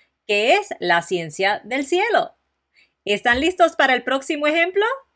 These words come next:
"Katei buk roko hawa itpa?" ¿Qué estudiaste tú? Hmm, vamos a tener que completar esa frase nuevamente.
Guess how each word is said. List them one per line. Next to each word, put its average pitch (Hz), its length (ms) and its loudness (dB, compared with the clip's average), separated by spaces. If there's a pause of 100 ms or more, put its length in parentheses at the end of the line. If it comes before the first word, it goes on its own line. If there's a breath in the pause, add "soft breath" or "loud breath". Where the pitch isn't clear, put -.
(1200)
"Katei 285 500 6 (180)
buk 339 400 0
roko 202 600 2
hawa 254 340 4
itpa?" 330 560 2 (840)
¿Qué 349 360 6
estudiaste 233 760 0
tú? 196 460 0 (1600)
Hmm, 285 500 -2 (580)
vamos 220 380 2
a 277 100 8
tener 370 420 2
que 202 120 -2
completar 185 560 2
esa 277 240 0
frase 349 380 2
nuevamente. 233 880 0